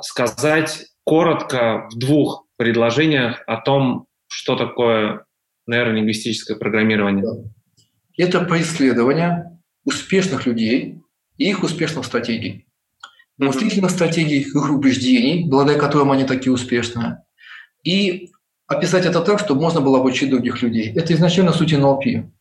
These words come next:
Speaker 2: Всё остальное это сделано благодаря вот этим процессам. Ну, в Н Л П это называется моделирование.
Speaker 1: А что такое коучинг?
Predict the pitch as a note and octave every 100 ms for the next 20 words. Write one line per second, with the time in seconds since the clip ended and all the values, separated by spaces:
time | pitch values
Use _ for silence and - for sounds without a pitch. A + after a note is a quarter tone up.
0 | _ - D#3 D3+ F3+ G3+ F3 D3+ C3+ F#3
1 | E3+ C3+ C3 C#3+ D3+ C#3 C#3+ C3+ B2+ B2+
2 | C#3+ - A2+ G#2+ B2+ B2 C#3+ E3 G3+ E3
3 | D3 D#3 C3+ B2+ C3 A#2+ B2+ A2+ A2 G#2+
4 | G#2 G#2 - _ _ _ _ C#3 - C#3+
5 | C3 C3+ B2+ B2+ D3 C#3+ - - C#3+